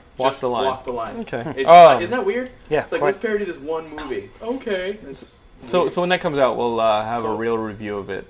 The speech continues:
Speaker 1: Um, the trailer leaked. Um, so it looks funny.
Speaker 2: Okay.
Speaker 1: <clears throat> I went to see two movies that are opening this, uh, weekend. Uh, two indies. Um, one was called Right at Your Door.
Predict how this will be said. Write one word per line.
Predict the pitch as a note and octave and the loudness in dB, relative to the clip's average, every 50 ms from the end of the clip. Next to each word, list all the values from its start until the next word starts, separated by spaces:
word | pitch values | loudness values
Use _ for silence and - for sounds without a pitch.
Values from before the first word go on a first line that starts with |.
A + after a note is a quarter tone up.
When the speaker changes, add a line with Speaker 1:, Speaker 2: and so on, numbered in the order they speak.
| - - | -14 -10
Speaker 1:
Um, | - A2+ A2 G#2 G#2 G2+ G2 F#2 - - - - - - - - | -6 -6 -4 -4 -6 -8 -10 -14 -20 -20 -20 -20 -20 -20 -14 -14
the | C3 | -12
trailer | - - D#3 D3+ D3 C#3 B2+ | -4 -2 0 0 2 0 0
leaked. | A2 G2+ G2+ G2+ - - - - - - - - - - - - - - - - - - - - - - - - | 0 -2 -4 -4 -6 -12 -20 -20 -20 -20 -20 -20 -20 -20 -20 -20 -20 -20 -20 -20 -20 -20 -20 -20 -20 -20 -18 -12
Um, | - C#3 C#3 C3+ B2+ A#2+ A2+ G#2 G#2+ G#2+ G#2+ - - - - | -8 -2 2 2 2 2 0 -2 -6 -12 -16 -18 -20 -20 -20
so | - - A2+ A#2 A2 G#2 A2 | -10 -6 -4 -2 -2 -2 -4
it | - C3+ | -6 -6
looks | D#3 D3+ - | -6 -6 -6
funny. | - - G#2 F#2 F#2+ - - - - - - - | -8 -8 -8 -8 -10 -14 -18 -20 -20 -20 -12 -12
Speaker 2:
Okay. | G4 - - - - - - - - _ - - - | -12 -12 -12 -16 -20 -20 -20 -20 -20 _ -20 -18 -12
Speaker 1:
<clears throat> | - G3+ F#3+ - - - - - - - - - | -10 -10 -10 -10 -12 -16 -18 -18 -18 -18 -2 2
I | E3 F3 | 4 6
went | G3 G3+ G3 | 6 4 2
to | - | -2
see | - F#3 D#3 | -6 -6 -6
two | - - E3 | -6 -6 -4
movies | D#3 D3+ D3+ D3 D3 C3+ | -4 -4 -4 -4 -6 -4
that | C3 C3 | -2 0
are | B2 B2+ B2+ | 2 2 2
opening | B2+ B2+ C3 B2 B2 | 2 0 -4 -6 -8
this, | A#2+ A#2 - - | -8 -10 -10 -10
uh, | A#2+ A#2+ B2 A#2 A2 A2 A#2 | -8 -8 -6 -6 -6 -6 -6
weekend. | A#2 B2+ B2+ B2 - C#3+ D3+ D#3+ - - - - - - - - - - - | -6 -6 -6 -6 -8 -10 -12 -12 -16 -20 -20 -20 -20 -20 -20 -20 -20 -12 -8
Uh, | - A#2 A#2 A#2 A2 G#2 G2+ G2+ G2 - - - - - - - - - - - - | -4 -2 0 0 0 0 0 -2 -4 -4 -6 -8 -10 -14 -16 -20 -20 -20 -20 -20 -8
two | - - F#3+ F#3 D#3+ | -2 0 0 0 0
indies. | D3+ D3 C3 A#2+ B2 B2+ - - - - - - - - - - | -2 -2 -4 -4 -4 -6 -10 -14 -18 -20 -20 -20 -20 -20 -12 -6
Um, | - B2+ B2 A#2+ A#2+ A#2 A2+ G#2+ G#2 G#2+ G#2+ A#2+ | -4 -4 -2 -2 -4 -4 -6 -6 -8 -10 -6 -4
one | C3+ C#3+ D3 | -4 -2 -2
was | D3 C3+ - | -4 -6 -4
called | - C3 A2 | -4 -4 -2
Right | A2+ A2+ A#2+ A#2+ | -2 -2 -2 -2
at | B2+ - | -2 -4
Your | - A#2+ | -4 -6
Door. | A2 G#2+ A2+ G#2 G#2+ A#2+ C#3 E3 | -6 -6 -6 -4 -4 -4 -4 -6